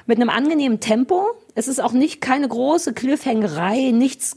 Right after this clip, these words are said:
keine enorme Spannung, die aufgebaut wird, sondern fast ein bisschen,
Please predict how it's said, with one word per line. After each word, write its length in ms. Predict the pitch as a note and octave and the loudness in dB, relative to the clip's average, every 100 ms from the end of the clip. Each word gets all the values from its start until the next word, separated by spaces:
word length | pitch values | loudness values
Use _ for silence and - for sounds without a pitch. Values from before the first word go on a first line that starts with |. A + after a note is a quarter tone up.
| - | -4
keine 440 | G3+ A#3 A#3+ - | 0 2 0 2
enorme 540 | G#3+ G3+ F3 B3 C4+ A3+ | 2 4 2 2 2 0
Spannung, 460 | - G3+ B3 B3 | -2 -2 2 2
die 100 | F#3+ | 2
aufgebaut 600 | - G3 G3+ F3+ F#3 G3+ A#3 | 0 -2 -2 0 0 0 -2
wird, 160 | G#3+ | -2
sondern 340 | G3+ G#3+ A#3+ A3+ | 0 0 0 -2
fast 380 | B3 C#4 - C4 | -2 -4 0 -2
ein 120 | F#3+ | 2
bisschen, 580 | C#4 D4+ - A#3+ A3+ | 0 -2 -2 0 0